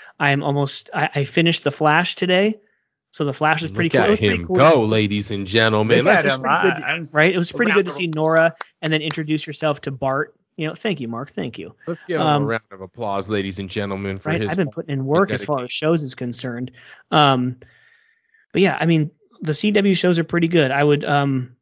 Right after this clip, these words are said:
Speaker 1: I finished whatever the mid-season finale of Supergirl. That's, like, the one that I'm, like, so glad that this season's, like, the last season.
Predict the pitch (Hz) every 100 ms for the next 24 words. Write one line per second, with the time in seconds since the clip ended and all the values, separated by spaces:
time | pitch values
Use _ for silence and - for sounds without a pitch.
0 | _ - 147 143 135 - - 165 160 -
1 | 143 147 151 151 143 135 156 156 165 156
2 | 147 - 151 147 147 143 - 170 165 165
3 | 170 165 165 156 143 165 151 147 147 147
4 | 135 131 131 127 127 - 156 147 147 139
5 | 127 143 - 151 139 139 127 - 139 127
6 | 131 131 139 - 160 160 180 175